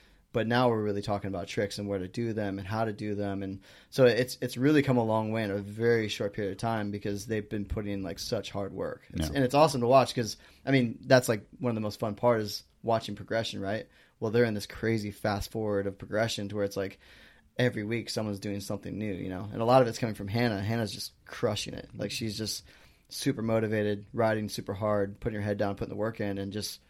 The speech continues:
Speaker 1: you know, she's doing all these things that women have never done before,
Speaker 2: Yeah.
Speaker 1: and it's amazing.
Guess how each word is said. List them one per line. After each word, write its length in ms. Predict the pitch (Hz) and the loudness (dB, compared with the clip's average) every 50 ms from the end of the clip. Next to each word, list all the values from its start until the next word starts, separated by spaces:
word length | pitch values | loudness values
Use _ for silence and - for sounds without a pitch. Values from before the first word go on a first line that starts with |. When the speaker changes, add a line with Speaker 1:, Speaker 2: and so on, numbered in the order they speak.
| _ _ _ _ _ _ | _ _ _ _ _ _
Speaker 1:
you 100 | - 110 | -6 -6
know, 80 | 101 | -4
she's 240 | 92 - - 110 101 | -4 -6 -6 -8 -8
doing 240 | - 110 110 107 104 | -6 -4 -4 -2 -2
all 80 | 98 98 | -2 -2
these 160 | 98 98 - | -2 -4 -4
things 160 | 110 107 98 | -6 -6 -4
that 140 | 101 101 95 | -4 -4 -4
women 240 | 95 104 101 101 98 | -4 -4 -4 -2 -4
have 140 | 95 95 - | -4 -4 -4
never 260 | 101 101 98 98 98 | -4 -4 -4 -4 -6
done 260 | 95 90 104 101 104 | -8 -6 -6 -6 -4
before, 380 | 113 110 101 - - 104 98 95 | -4 -6 -8 -6 -4 -4 -2 -2
Speaker 2:
Yeah. 140 | 78 - 80 - - - - | -2 -4 -6 -10 -14 -14 -12
Speaker 1:
and 140 | - 104 | -8 -8
it's 140 | 104 98 - | -8 -8 -8
amazing. 420 | 101 95 101 113 104 - - - | -8 -6 -4 -4 -4 -6 -8 -12